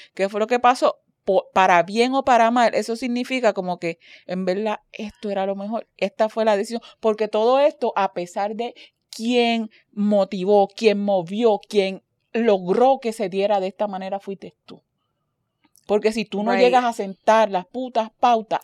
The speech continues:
Speaker 1: eso no
Speaker 2: Eso es bien
Speaker 1: pasa.
Speaker 2: cierto también. Yo no dejé que esta situación,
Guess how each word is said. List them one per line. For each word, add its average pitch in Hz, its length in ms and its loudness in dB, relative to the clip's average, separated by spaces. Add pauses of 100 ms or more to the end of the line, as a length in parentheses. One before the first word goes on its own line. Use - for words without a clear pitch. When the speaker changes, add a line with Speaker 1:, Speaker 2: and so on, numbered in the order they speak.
Speaker 1:
eso 220 360 -4
no 175 220 -8
Speaker 2:
Eso 294 300 6
es 277 60 4
bien 302 180 4
Speaker 1:
pasa. 320 120 -4
Speaker 2:
cierto 285 280 4
también. 220 580 0
Yo 233 160 2
no 277 140 4
dejé 330 240 6
que 320 100 -2
esta 269 180 -4
situación, 277 680 -2